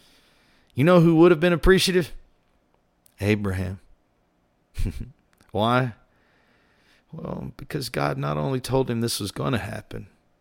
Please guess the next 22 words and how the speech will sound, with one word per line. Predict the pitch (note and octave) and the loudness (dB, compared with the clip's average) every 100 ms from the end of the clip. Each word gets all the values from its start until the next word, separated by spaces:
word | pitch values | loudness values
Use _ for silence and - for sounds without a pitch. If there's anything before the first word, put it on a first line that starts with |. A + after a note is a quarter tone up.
| - | -20
but | C3+ | -14
God | B2 B2+ | -8 -4
also | B2 C#3 A2 | -4 -2 -4
promised | G2 - G2 G2+ - | -4 -4 -4 -6 -10
him | G2 | -8
that | G2 | -8
he | G2 | -8
would | F#2+ G2 | -8 -8
save | - A#2 A#2+ G#2+ | -8 -6 -8 -10
them | A2 - _ _ _ _ _ | -16 -20 _ _ _ _ _
and | - G2 | -8 -6
restore | F#2+ - - - A#2+ | -6 -6 -6 -4 -4
to | G#2+ | -4
them, | G2+ G2 G#2 - | -6 -10 -12 -12
Abraham's | G2+ G2+ G#2+ G#2+ G#2 - | -10 -8 -8 -8 -8 -6
children, | A2+ G2+ G2+ | -6 -6 -6
the | G2 | -6
promise | - - A2+ A2+ A2 | -4 -2 -2 -6 -8
he | G#2+ | -12
promised | - - C3+ A2+ - | -4 -4 -4 -8 -10
his | G2 | -12
friend | - G2 F#2+ | -10 -10 -12